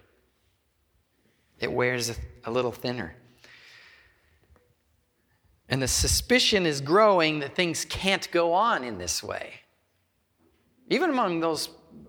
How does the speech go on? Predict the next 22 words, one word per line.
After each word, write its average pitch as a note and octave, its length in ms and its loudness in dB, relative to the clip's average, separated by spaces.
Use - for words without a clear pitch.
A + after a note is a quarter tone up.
maybe B2 240 -8
especially C#3+ 680 -2
among A#2 280 -6
those G2+ 480 -8
who C3 120 -10
don't B2+ 320 -2
know A2 200 -4
the F#2 100 -6
Lord. - 420 -12
It - 140 -20
can't - 340 -10
continue G#2 560 -14
this - 320 -10
way, - 240 -14
at A#2+ 220 -2
this B2 240 -2
pace. - 640 -8
And A2 100 -10
the A2+ 80 -4
world D3+ 400 0
is B2 160 -6
afraid. - 600 -8